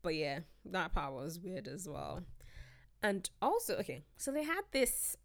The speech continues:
very weird Christmas dinner. So Margaret, the white woman, she was very excited for Christmas because she thought she,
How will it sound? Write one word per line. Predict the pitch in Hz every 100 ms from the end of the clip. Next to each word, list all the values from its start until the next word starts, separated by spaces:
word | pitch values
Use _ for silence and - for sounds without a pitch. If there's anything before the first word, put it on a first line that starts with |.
| -
very | 165 175 147 165 170 165
weird | 151 147 151 143 147 - - - - -
Christmas | - 151 - 151 143 -
dinner. | - 139 78 92 220 - - - - - - - - -
So | - - 208 185
Margaret, | 185 196 208 208 196 240 - - -
the | 156 143 135
white | 160 147 175 -
woman, | 151 139 127
she | -
was | 160
very | 185 185
excited | 190 - 151 175 147 -
for | -
Christmas | - - 147 - 139 143 175
because | - - 139 139 -
she | - 143
thought | - 156 151 57 - - -
she, | - 196 175 165